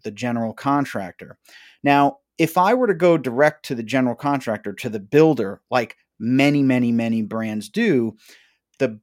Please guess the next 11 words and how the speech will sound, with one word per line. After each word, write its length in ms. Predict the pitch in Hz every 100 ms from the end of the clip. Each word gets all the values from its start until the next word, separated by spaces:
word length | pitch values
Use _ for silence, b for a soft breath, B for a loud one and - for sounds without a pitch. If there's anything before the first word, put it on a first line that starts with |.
| _
builder 480 | 202 254 277 240 151
isn't 220 | 135 135
gonna 160 | 123 120
ask 340 | 113 117 -
questions 540 | - 123 110 - 113 104
like, 220 | 98 -
"Tell 240 | - - 202
me 180 | 196
about 460 | 165 135 143 139 135 _ _ _ _ _ _
your 140 | 120 127
family 800 | - 127 123 117 107 87 92 -